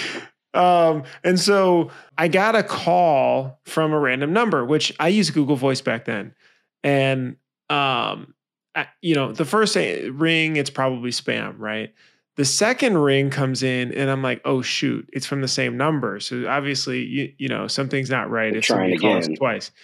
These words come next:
Speaker 2: Yeah.
Speaker 1: So I, I don't answer 'cause I'm, like, walking back in. The third time calls again. And I'm like, "Oh, shoot, this is, like, the, the app's down. So something's wrong." So I pick it up and I'm like, "Hey, this is Bruce from Printavo. How can I help?"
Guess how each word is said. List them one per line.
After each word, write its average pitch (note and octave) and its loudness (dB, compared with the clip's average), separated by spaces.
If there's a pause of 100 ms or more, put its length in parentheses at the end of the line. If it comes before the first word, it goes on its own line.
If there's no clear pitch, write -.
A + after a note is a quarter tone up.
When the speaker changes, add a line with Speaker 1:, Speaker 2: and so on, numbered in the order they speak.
Speaker 2:
Yeah. E2 -2 (480)
Speaker 1:
So F3 4
I, E3 6 (180)
I D#3+ 2
don't F#3 2
answer D#3+ 4
'cause C#3+ -2
I'm, C#3+ 0
like, C#3 0
walking C3+ 0
back C3 -2
in. B2+ -2
The B2+ -2
third F#3 2
time C#3 0 (160)
calls C3+ 2
again. B2+ -2
And C3 -2
I'm B2 -4
like, A#2+ -4
"Oh, C3+ 0
shoot, B2 -4
this - -4
is, - -6
like, C3+ -2 (120)
the, A#2 -6
the B2+ -2
app's C3+ -2
down. B2 -2
So C3+ -6
something's D#3 -2
wrong." A2+ -4 (840)
So D#3 2
I - 2
pick A#3 2
it G#3+ 4
up D#3+ 4
and D3 2
I'm D3+ 2
like, C#3 2
"Hey, G#3 4
this F#3+ 2
is D#3+ 0
Bruce E3 2
from D3+ -2
Printavo. D#3 2
How C#3+ 2
can D3+ -2
I C#3+ 0
help?" C#3+ 0